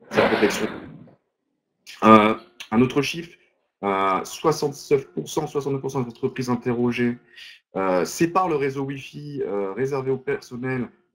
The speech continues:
du réseau mis à disposition des visiteurs. Donc ça, c'est un point qui est, qui est assez important, qui paraît assez basique d'approche, mais qui est loin d'être négligeable.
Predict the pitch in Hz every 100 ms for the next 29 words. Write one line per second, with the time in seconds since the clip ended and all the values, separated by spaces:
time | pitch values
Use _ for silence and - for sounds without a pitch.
0 | - 131 139 135 131 131 147 139 131 123
1 | 123 113 107 104 - 185 220 170 170 123
2 | 110 139 135 110 - - _ - - 127
3 | - 151 175 160 151 190 - - - 135
4 | - - 127 - 127 107 127 127 139 139
5 | - 113 - 170 - - 214 _ _ 120
6 | 120 110 147 135 - 120 113 147 151